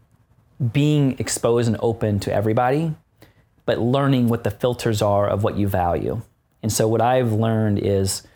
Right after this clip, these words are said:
like, for me, how someone treats other people is, like, my first lens. I can look at whether someone is courteous to someone, if they're rude to them. The reality is if they're gonna treat somebody else like that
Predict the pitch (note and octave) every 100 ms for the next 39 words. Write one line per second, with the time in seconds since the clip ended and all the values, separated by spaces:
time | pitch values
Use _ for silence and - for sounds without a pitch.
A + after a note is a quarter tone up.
0 | _ - A#2+ - - A#2 C3 C3+ A#2 G#2+
1 | - _ _ _ _ _ _ _ _ _
2 | - - C3+ C#3+ D3 B2+ A2+ - A#2 -
3 | A2+ G#2 - A#2 C3+ C#3 A#2 G#2 G#2+ G2
4 | - A#2 G#2+ - G2+ F2 B1+ A#1+ - -
5 | _ - _ - C3+ C#3 B2+ B2+ B2+ A2+
6 | A2+ A2 - A#2 A#2 A#2 A#2 A2 G2+ -
7 | - - C#3+ C3+ C3+ C#3 B2+ A#2 A#2 A#2
8 | A2+ G2+ F#2+ A2+ C#3 C#3 C#3 A#2+ G#2+ G#2+
9 | G#2+ - _ B2 C3+ C#3 E3 D#3 B2 A2+
10 | A2 B2+ C3 G#2 - B2 - A2+ A2 G#2+
11 | A2+ - C3+ C3 -